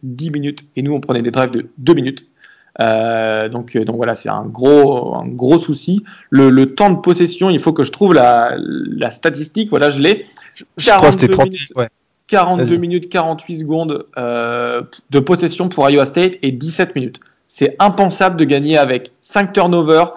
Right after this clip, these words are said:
Speaker 1: quarante-deux minutes de possession. Euh, enfin, c'est impensable de, de pouvoir, de penser gagner le match, pardon, euh, en n'ayant r-,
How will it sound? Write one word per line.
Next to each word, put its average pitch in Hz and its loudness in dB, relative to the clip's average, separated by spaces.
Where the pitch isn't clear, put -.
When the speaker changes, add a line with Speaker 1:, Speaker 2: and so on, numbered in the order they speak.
Speaker 1:
quarante-deux 185 0
minutes 175 -2
de 170 4
possession. 165 -4
Euh, 117 2
enfin, 131 -2
c'est 151 -2
impensable 170 0
de, 135 2
de 135 -2
pouvoir, 165 -4
de 139 -2
penser 185 -2
gagner 151 2
le 147 -2
match, 175 2
pardon, 151 -2
euh, 120 4
en 147 -2
n'ayant 151 -2
r-, 123 -10